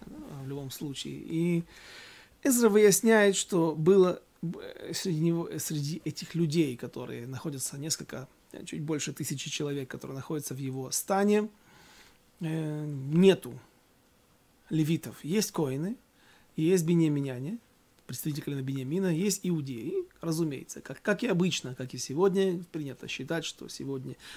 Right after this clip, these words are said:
пусть среди нас и есть представители всех колен двенадцати, но, смотрите, один из наших уроков предыдущих,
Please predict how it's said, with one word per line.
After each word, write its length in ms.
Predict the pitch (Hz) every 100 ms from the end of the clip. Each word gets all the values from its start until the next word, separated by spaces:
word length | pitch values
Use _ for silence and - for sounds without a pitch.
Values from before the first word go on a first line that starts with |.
| -
пусть 220 | 285 214 -
среди 260 | 175 160
нас 260 | 160 135 -
и 80 | 156
есть 360 | 151 139 -
представители 480 | - 131 147 135 127
всех 280 | 117 147 117
колен 380 | - 165 262 247
двенадцати, 680 | 175 208 202 190 175 175 - -
но, 240 | 202 220
смотрите, 460 | - 170 170 147 147
один 220 | 151 143
из 220 | 135 160
наших 360 | 143 135 135 -
уроков 440 | 143 135 - 131 - - - -
предыдущих, 760 | 185 170 156 165 151 160 135